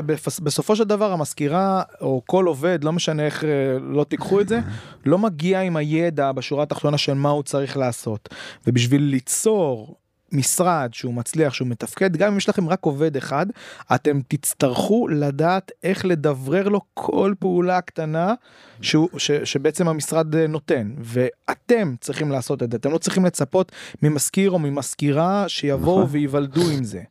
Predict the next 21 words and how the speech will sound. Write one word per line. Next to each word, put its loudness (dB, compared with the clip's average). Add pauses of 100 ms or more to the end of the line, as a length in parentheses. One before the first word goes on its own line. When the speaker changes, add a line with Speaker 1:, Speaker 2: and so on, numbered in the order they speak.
(460)
Speaker 1:
עכשיו, 0 (120)
ברגע 0
שיש -2
לנו -2
את -8
הסיסטם -2
הזה, 0 (580)
אנחנו 2
באמת 2
יכולים 0
להיות 0
עם -2
ראש -2
שקט, -2
Speaker 2:
נכון. 2 (300)
Speaker 1:
ולבחור 0
גם 2
איש 8
מקצוע 4
Speaker 2:
נכון. 2
Speaker 1:
טוב. 0